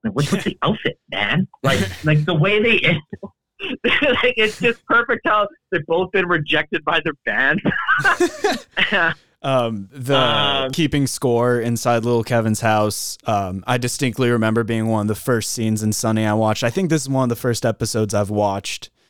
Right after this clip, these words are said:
Speaker 2: uh, when I first got introduced to the show. So this is a really good pick, and
Speaker 1: That's
Speaker 2: I like
Speaker 1: good.
Speaker 2: the
Speaker 1: That's
Speaker 2: Dayman
Speaker 1: good.
Speaker 2: point.
Speaker 1: Good episode.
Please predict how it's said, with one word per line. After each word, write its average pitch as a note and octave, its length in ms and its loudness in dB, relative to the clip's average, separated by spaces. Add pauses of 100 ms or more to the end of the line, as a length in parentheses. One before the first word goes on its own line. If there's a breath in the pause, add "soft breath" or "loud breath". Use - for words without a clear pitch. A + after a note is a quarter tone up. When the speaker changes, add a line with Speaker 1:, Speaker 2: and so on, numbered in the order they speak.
(260)
Speaker 2:
uh, G#2 160 -2
when A2+ 160 0
I G#2+ 60 2
first A#2 260 -2
got A2 180 0
introduced G#2+ 440 -4
to A2 40 -2
the G#2 100 0
show. F#2+ 460 -2 (300 soft breath)
So A2+ 240 0
this D3+ 100 2
is C#3+ 80 -4
a D3 80 2
really C3+ 300 2
good A#2+ 240 -4
pick, A#2+ 380 -4 (460)
and A2 280 -2
Speaker 1:
That's - 120 -8
Speaker 2:
I B2 200 2
like C3+ 160 2
Speaker 1:
good. - 0 - (100)
Speaker 2:
the C#3 60 2
Speaker 1:
That's - 60 -4 (120)
Speaker 2:
Dayman A#2+ 260 2
Speaker 1:
good. A2+ 120 2
Speaker 2:
point. G#2 220 -2
Speaker 1:
Good C3+ 160 4
episode. A2 500 -4